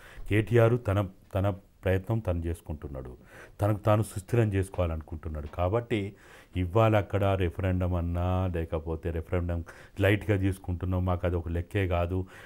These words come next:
ఆడ గెలిచినంత మాత్రాన మా ప్రభుత్వం పడిపోతుందా, ఆ, ఇం-, ఏదైతే ఇవన్నీ మాట్లాడుతూ ఉన్నాడో, ఇవన్నీ కూడా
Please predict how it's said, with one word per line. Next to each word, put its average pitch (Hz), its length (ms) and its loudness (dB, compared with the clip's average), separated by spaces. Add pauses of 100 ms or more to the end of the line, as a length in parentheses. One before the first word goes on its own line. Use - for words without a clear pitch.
(140)
ఆడ 101 140 4
గెలిచినంత 107 480 2
మాత్రాన 98 360 0
మా 95 140 2
ప్రభుత్వం 92 480 0
పడిపోతుందా, 101 720 4 (580)
ఆ, 113 160 6
ఇం-, 104 240 4
ఏదైతే 101 460 2
ఇవన్నీ 90 280 2
మాట్లాడుతూ 95 560 2
ఉన్నాడో, 87 420 0 (360)
ఇవన్నీ 107 440 2
కూడా 110 240 2